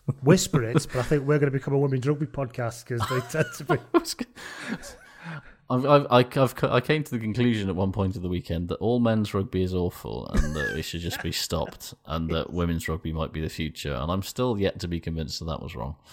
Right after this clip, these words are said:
Speaker 1: Yeah. So, yeah, watch this space. Uh, the, uh,
Speaker 2: Mm.
Speaker 1: yeah,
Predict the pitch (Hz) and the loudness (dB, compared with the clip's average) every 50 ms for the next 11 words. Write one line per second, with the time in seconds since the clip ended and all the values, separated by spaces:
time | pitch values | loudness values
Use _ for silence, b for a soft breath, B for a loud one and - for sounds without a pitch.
0 | B B B B B B B B B B - 123 101 - - _ _ _ _ _ | B B B B B B B B B B -4 -4 -4 -4 -8 _ _ _ _ _
1 | _ _ _ _ _ _ _ _ _ _ _ _ _ _ _ _ _ _ - - | _ _ _ _ _ _ _ _ _ _ _ _ _ _ _ _ _ _ -2 0
2 | 151 156 170 175 156 156 175 - - 160 139 - - 160 156 165 151 117 - - | 2 4 6 6 6 6 4 4 2 0 0 2 2 4 4 4 4 2 0 -4
3 | - _ _ _ _ - - 131 135 131 131 151 151 147 147 139 123 98 - - | -12 _ _ _ _ -8 -2 0 0 2 4 6 6 6 6 6 4 0 -4 -12
4 | _ _ - - | _ _ -18 -16